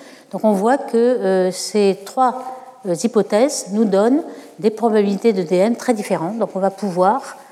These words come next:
euh, lorsqu'on aura plus de F R B, en déduire quel va être le contenu, où sont les baryons manquants dans l'univers. Donc, euh, mis cette parenthèse mise à part, donc je reprends sur mes mécanismes de rayonnement. Euh, ils sont de deux types.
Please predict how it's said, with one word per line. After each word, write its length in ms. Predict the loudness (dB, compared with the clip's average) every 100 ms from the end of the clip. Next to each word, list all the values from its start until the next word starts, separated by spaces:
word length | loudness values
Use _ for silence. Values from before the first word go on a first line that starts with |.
| -20 -8 0
euh, 240 | 2 2 -2 -4
lorsqu'on 380 | -4 -2 -2 0
aura 180 | 2 0
plus 360 | 0 -2 -2 -2
de 200 | 0 0
F 100 | -2
R 120 | -6 -6
B, 120 | -6 -8 -12 -20 -20 _
en 80 | -2
déduire 420 | 2 0 2 -2 0 -2
quel 200 | 0 2
va 200 | 2 2
être 120 | 0
le 120 | -4
contenu, 560 | -2 -4 -2 0 0 0 0
où 100 | -2
sont 220 | 0 0
les 140 | 2
baryons 280 | 0 -2 -4
manquants 320 | -6 -6 -6
dans 100 | -6
l'univers. 340 | -6 -8 -10 -14 _ _ _ _ _ -20 -20 _ _ _ _ _ -6
Donc, 340 | -2 -2 -2
euh, 100 | -2
mis 180 | 0 -2
cette 300 | 0 -4 -4 -20 -20 _ -8
parenthèse 380 | -4 -2 0 0
mise 120 | 0
à 40 | 0
part, 260 | 0 -2
donc 240 | -2 -4 -2
je 100 | 0
reprends 440 | 2 0 0 0
sur 240 | 0 -2 -2
mes 160 | 0
mécanismes 720 | 0 0 0 2 0 0 -2 -6 -10 -20 -8
de 60 | -2
rayonnement. 520 | 2 2 2 2 0 -2 -14 -20 -20 _ _ _ -20 -20 _ _ _ _ -8
Euh, 120 | -6 -2
ils 120 | -4
sont 220 | -2 -2
de 120 | 0 0
deux 180 | -2
types. 360 | -2 -4 -6